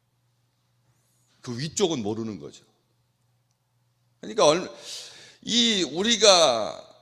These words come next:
우리 살다 보면 우리가 보고 있는 것이 얼마나 제한적이라고 하는 것을 금방 알 수가 있습니다.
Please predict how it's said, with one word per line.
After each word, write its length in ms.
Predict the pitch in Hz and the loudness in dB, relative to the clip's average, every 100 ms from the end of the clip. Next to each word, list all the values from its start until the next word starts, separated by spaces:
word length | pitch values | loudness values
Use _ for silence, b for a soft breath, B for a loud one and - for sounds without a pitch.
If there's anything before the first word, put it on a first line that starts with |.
| _ | _
우리 540 | 98 165 190 160 131 117 | -8 -4 -2 -2 -4 -8
살다 360 | - 196 185 | -2 0 2
보면 600 | 147 131 127 147 98 73 - - - | 0 -2 0 0 -2 -8 -16 -16 -10
우리가 300 | 160 196 - | 2 2 4
보고 380 | 143 143 190 | 2 2 4
있는 200 | 170 160 | 4 2
것이 200 | 131 120 | -4 -4
얼마나 720 | - 107 175 220 233 233 220 | -6 -6 -2 -2 -4 -4 -4
제한적이라고 760 | 214 151 135 151 143 117 107 95 | -4 -4 -4 -4 -6 -6 -8 -10
하는 180 | 104 101 | -12 -10
것을 520 | 92 - 131 78 - _ _ _ _ _ | -12 -10 -10 -12 -16 _ _ _ _ _
금방 420 | 143 185 196 170 | -8 -4 -2 -2
알 100 | 123 | -4
수가 200 | - 107 | -6 -10
있습니다. 340 | 90 98 80 | -10 -14 -20